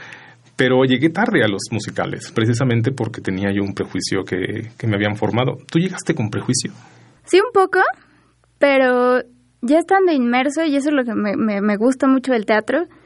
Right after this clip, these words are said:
Speaker 2: el saber el, los procesos de funcionamiento de cada estilo de obra o de cal-, cada estilo musical, que es así como, n-, no porque parezca sencillo lo es necesariamente. O sea, para lograr que s-, que funcione,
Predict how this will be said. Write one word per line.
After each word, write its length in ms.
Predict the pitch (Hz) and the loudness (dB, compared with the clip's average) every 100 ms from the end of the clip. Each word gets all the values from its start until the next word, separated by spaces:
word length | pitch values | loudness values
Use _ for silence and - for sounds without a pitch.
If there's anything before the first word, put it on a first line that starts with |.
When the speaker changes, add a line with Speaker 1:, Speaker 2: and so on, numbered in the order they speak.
| - _ _ _ | -20 _ _ _
Speaker 2:
el 200 | - 254 240 | -2 -2 2
saber 320 | 269 269 294 | 2 4 4
el, 240 | 330 320 | 2 0
los 160 | 269 240 | -2 -2
procesos 680 | - 226 214 262 285 294 320 | -2 -2 0 0 2 2 0
de 100 | 285 | 0
funcionamiento 880 | 247 240 226 220 214 226 240 247 262 | 0 -2 -2 -2 0 2 2 2 0
de 180 | 240 220 | 0 -4
cada 300 | - 233 254 | 0 2 4
estilo 640 | 285 277 - 240 233 226 226 - _ | 2 0 -2 0 0 0 -4 -8 _
de 220 | - 208 208 | -6 0 2
obra 300 | 220 220 220 | 4 2 0
o 40 | |
de 100 | 214 | -2
cal-, 280 | 220 262 277 - | 0 0 0 0
cada 160 | 240 | 2
estilo 320 | 262 254 254 | 2 0 0
musical, 580 | 254 226 214 208 214 233 - - - - _ _ - | 0 0 -4 -4 -2 -2 -6 -20 -20 -20 _ _ 0
que 100 | 269 | 2
es 80 | 262 | 4
así 180 | 262 | 2
como, 220 | 247 262 254 | 4 4 4
n-, 220 | 240 - - - _ _ _ | 0 -4 -12 -20 _ _ _
no 240 | - 269 285 | 4 6 6
porque 340 | 302 302 269 | 4 2 2
parezca 520 | 214 226 226 233 262 247 | 0 0 2 0 0 -2
sencillo 520 | 233 202 196 220 240 | -4 -4 -4 2 2
lo 200 | 220 185 | 2 2
es 140 | 208 220 | 0 0
necesariamente. 880 | 214 214 254 202 196 202 202 196 - | 0 2 2 2 2 0 0 -2 -2
O 60 | 226 | -2
sea, 160 | 220 | -2
para 260 | 196 208 196 | 0 2 2
lograr 480 | 202 202 220 247 247 | 2 4 4 4 2
que 100 | 240 | -4
s-, 200 | 220 - - | -8 -14 -8
que 100 | 202 | -8
funcione, 760 | - 190 190 240 233 254 311 | -4 -2 0 4 4 4 0